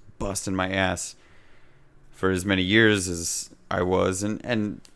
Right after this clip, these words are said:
not even on the level of some people, like, really fighting tooth and nail.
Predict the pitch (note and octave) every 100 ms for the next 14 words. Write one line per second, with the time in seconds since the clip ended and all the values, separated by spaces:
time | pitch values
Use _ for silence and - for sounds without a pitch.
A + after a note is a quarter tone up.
0 | - A2 A2+ B2+ A#2+ A#2+ A2+ A2+ A#2 A2+
1 | G#2 G2 - B2 A#2+ G2 F#2 F#2 F2+ F2
2 | F#2+ G2 G#2+ G#2+ G#2 F#2 G#2+ G#2 G2 F2+
3 | - G#2+ F#2 F#2 G2 G#2+ G2 F2+